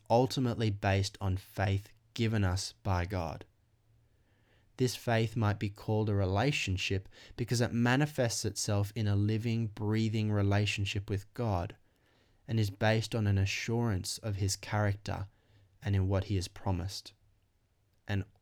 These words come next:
all this, again, moving away from that notion that faith is just a lack of evidence or wishful thinking. All of this is real and true and directly from God. And so,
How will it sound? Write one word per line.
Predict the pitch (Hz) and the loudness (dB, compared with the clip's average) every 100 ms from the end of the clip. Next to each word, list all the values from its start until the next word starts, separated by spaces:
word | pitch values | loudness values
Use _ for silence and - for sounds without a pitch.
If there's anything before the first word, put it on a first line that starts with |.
| - | -2
all | 113 120 127 | 4 6 4
this, | 110 98 - - - - _ _ _ _ _ _ _ _ - | 4 0 0 -6 -10 -14 _ _ _ _ _ _ _ _ -4
again, | 101 101 113 98 80 - - - - | -4 0 2 2 2 -8 -20 -18 -2
moving | 101 107 117 113 113 | 4 6 6 4 2
away | 107 101 104 110 113 | 2 2 2 2 0
from | - 110 98 | -2 0 2
that | 98 98 - - | 4 2 0 -6
notion | 110 101 104 98 - 85 | 0 2 4 2 -2 -4
that | 90 - | -6 -8
faith | - 101 98 98 | -2 0 2 0
is | 95 | -6
just | - 98 - | -6 -6 -2
a | |
lack | 98 98 98 | 0 2 2
of | 101 | 0
evidence | 98 92 95 82 - | 0 0 -2 -6 -8
or | 87 | -6
wishful | 92 95 - - 95 | -2 0 -2 -4 -6
thinking. | - 90 95 - 104 - _ - - _ _ | -4 -4 -4 -8 -12 -16 _ -20 -20 _ _
All | 120 120 123 117 | 0 2 4 2
of | 101 | 0
this | 113 98 - - _ _ - | -2 -4 -8 -10 _ _ -6
is | 101 95 | -4 -2
real | 92 110 113 113 101 | 2 4 4 2 0
and | 92 | -2
true | 95 - 110 107 104 | -2 -4 0 0 0
and | 95 | -2
directly | 92 98 98 101 104 | -2 0 0 0 -4
from | 98 98 92 | -4 -4 -4
God. | 90 175 71 101 - _ _ _ _ | -2 -4 -4 -8 -12 _ _ _ _
And | 104 98 | -4 -4
so, | - 113 110 107 | -2 0 2 0